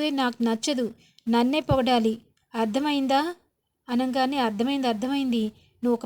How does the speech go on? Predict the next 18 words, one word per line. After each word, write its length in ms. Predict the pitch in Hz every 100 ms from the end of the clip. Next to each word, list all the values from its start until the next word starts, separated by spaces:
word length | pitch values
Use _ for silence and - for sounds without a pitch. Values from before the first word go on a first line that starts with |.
| -
పెంటవని. 560 | 240 233 277 269 262 254 - _ _
ఎందుకంటే 540 | 220 214 262 277 254 277 339 247 - _ _ _ _ _ _ -
పెద్ద 240 | 233 196 277 277
చిన్న 160 | 277 294 240
గౌరవం 320 | 233 254 285
కూడా 260 | 277 277 277
లేకుండా 480 | 254 240 262 254 330 302 - _ _ -
నా 80 | 208 226
మీద 140 | 285 311
చెయ్యెత్తి 320 | 285 262 262 -
కొట్టబోతావా? 680 | 247 254 240 277 262 233 208 196 _ _ _ -
అసలు 200 | 233 262 247
నీకు 240 | 247 294 320 254 - _ -
సహాయం 340 | 262 233 277 302
చేయడానికి, 340 | 302 277 240 254
చేయాలనుకున్నాను 600 | 269 269 254 254 262 247
చూడు, 180 | 262 302 415 - _ _
నా 140 | 247